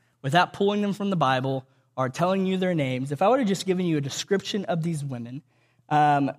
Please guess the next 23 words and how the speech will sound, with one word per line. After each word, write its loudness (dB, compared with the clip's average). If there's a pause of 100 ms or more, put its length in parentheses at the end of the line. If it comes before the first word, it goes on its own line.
(340)
could 0
you 0
have -2
guessed -2 (220)
that -4
they 0
were 0
some -4
of -2
Jesus' -4
great, -2
great, -2
great, -4
great, -4
great -4
grandmas? -6 (2750)
No. 0 (1120)
That 0
wouldn't -2
be -2
your -4
presumption, -8 (600)
right? -10